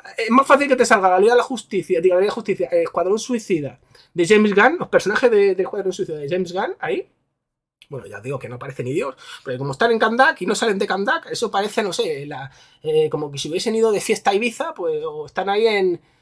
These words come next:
en una ciudad amurallada, no salen de Kandak. O sea, da, da la sensación de, de, de que están, fíjate, fijaros, un montón de personajes, ¿no? De superhéroes que vienen ahí a ayudar, tal, como si fuese la Liga de la Justicia dos. Es que esta película, la idea de Walter Hamada,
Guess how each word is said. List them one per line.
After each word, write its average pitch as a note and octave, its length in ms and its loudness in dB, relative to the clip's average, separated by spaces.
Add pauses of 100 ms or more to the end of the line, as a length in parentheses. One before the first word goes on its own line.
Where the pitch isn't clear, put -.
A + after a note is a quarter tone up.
(720)
en D3+ 60 -8
una G3 140 2
ciudad G#3 240 8
amurallada, C#3+ 520 4
no F#3+ 120 -2
salen A#3 260 4
de A3 100 0
Kandak. D#3 520 -8 (120)
O - 40 -20
sea, - 140 -16 (220)
da, D#3+ 120 -8 (200)
da F#3+ 100 -2
la G#3 80 -4
sensación G3+ 400 -2
de, G3 220 2
de, F3 220 2
de E3+ 180 -6
que D#3+ 100 -14
están, G#3+ 400 -2 (200)
fíjate, A3+ 420 4
fijaros, F3+ 240 2
un G#3+ 80 0
montón B3+ 240 2
de G#3+ 80 2
personajes, G3 520 -4 (260)
¿no? - 200 -10 (400)
De F3 100 -4
superhéroes E3+ 480 2
que D#3 120 -4
vienen D#3 180 -4
ahí B2+ 140 -10
a B2 40 -10
ayudar, G#3 440 -4
tal, A3 160 -8
como D3 120 -10
si C3+ 120 -10
fuese E3+ 180 -8
la D#3+ 60 -6
Liga D#3 100 -4
de D#3 60 -10
la D#3 60 -12
Justicia C3+ 340 -10
dos. F4 340 -6 (400)
Es C#4 140 2
que F#4 200 6
esta D#4 220 4
película, A3+ 400 6
la E3 140 2
idea B3 180 4
de C#4+ 80 4
Walter A3 340 4
Hamada, E3+ 440 0